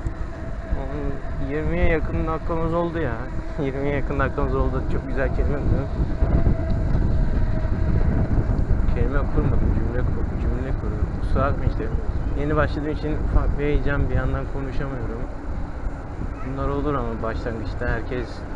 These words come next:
dört dört değil. Şimdi dönüşte ben yeni yeni teker yapmayı öğreniyorum. Ufak ön kaldırmayı deneyeceğim.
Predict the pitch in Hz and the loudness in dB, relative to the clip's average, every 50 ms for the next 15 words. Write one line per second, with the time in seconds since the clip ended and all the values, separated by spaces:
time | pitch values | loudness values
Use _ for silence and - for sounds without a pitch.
0 | - - 123 113 113 107 110 117 113 - - - - 127 - - - - - - | -8 -6 -6 -6 -4 -6 -4 -4 -4 -6 -6 -6 -6 -6 -6 -6 -6 -6 -6 -8
1 | - - - - - - - - 285 294 - - - - - - - - - - | -8 -8 -10 -8 -8 -8 -8 -8 -6 -6 -6 -6 -4 -4 -6 -4 -4 -4 -2 -2
2 | - - - - - - - - - - - - - 135 131 135 135 143 - - | -4 -4 -4 -4 -4 -4 -4 -4 -4 -4 -4 -4 -2 -2 -2 -2 -4 -4 -6 -6
3 | - - - 147 160 160 156 - - 175 175 170 170 170 170 160 - - - - | -6 -4 -2 0 0 0 0 -2 0 0 2 2 2 0 -2 -4 -4 -4 -4 -4
4 | - - - - - - - - - 165 160 170 175 175 170 165 - - 165 151 | -2 -2 -2 -2 -2 -2 -2 0 0 2 2 2 2 4 4 4 4 4 2 2
5 | 160 156 151 156 143 156 165 180 170 156 147 135 123 127 135 139 135 131 151 143 | 2 2 2 2 0 0 0 0 0 0 0 0 0 0 0 -2 -2 0 0 0
6 | 135 - - - 160 147 143 135 - 151 135 135 139 139 147 156 135 143 123 120 | 0 0 0 0 0 0 0 0 2 2 2 2 2 0 0 0 0 0 -2 -2
7 | 117 110 117 127 131 | -2 -2 -2 -2 -2